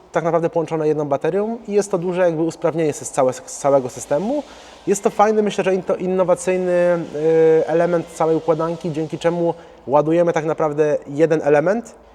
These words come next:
i mamy, czyli baterię od elek-, e-bike'a, a mamy tak naprawdę cały system zsynchronizowany w jedno i pobiera nam to po prostu prąd z jednego, e, z jednej, z jednego elementu.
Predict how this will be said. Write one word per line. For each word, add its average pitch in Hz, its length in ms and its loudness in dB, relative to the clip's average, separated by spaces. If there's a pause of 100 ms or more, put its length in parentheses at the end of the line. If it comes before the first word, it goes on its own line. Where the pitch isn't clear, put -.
(320)
i 160 80 -2
mamy, 156 380 2
czyli 147 360 0
baterię 151 480 2
od 151 200 2 (240)
elek-, 143 500 0
e-bike'a, 151 500 4 (840)
a 165 100 4
mamy 180 420 4
tak 170 140 -2
naprawdę 165 380 2
cały 165 240 2
system 156 340 -2
zsynchronizowany 156 1080 0
w 131 60 -8
jedno 196 500 2
i 180 80 -8
pobiera 180 320 2
nam 165 140 -2
to - 100 -4
po 147 80 -14
prostu 156 520 0 (220)
prąd 151 380 0 (380)
z 143 320 2
jednego, 143 680 2
e, 127 400 2
z 123 40 -10
jednej, 135 280 -2
z 135 120 -6
jednego 135 300 2
elementu. 127 460 -2